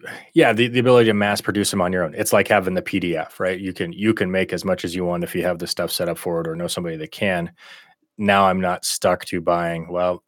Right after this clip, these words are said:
you guys are fighting an undead army, and here is," you know,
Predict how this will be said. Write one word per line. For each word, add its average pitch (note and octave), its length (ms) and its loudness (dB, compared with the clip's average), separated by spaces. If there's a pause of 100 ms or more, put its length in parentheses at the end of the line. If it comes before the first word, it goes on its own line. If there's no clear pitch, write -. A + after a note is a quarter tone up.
you F#2+ 120 -8
guys F2+ 160 0
are F2+ 60 -4
fighting F2+ 280 -2
an F2 100 -6
undead E2+ 360 -4
army, F2 560 -8
and E2 380 -12
here E2+ 380 -10
is," D#2+ 280 -8 (400)
you F2 60 -8
know, D#2+ 120 -6